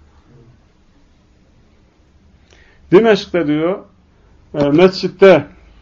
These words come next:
otururken bir tane adam geldi ve dedi ki, "Ey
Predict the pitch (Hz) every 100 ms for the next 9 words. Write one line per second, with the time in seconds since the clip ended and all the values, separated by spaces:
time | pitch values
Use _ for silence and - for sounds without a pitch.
0 | _ 151 147 185 202 156 170 214 180 196
1 | 175 165 151 156 147 123 104 101 113 165
2 | 196 196 185 185 - _ _ _ _ _
3 | _ _ _ _ _ _ _ _ _ -
4 | - 190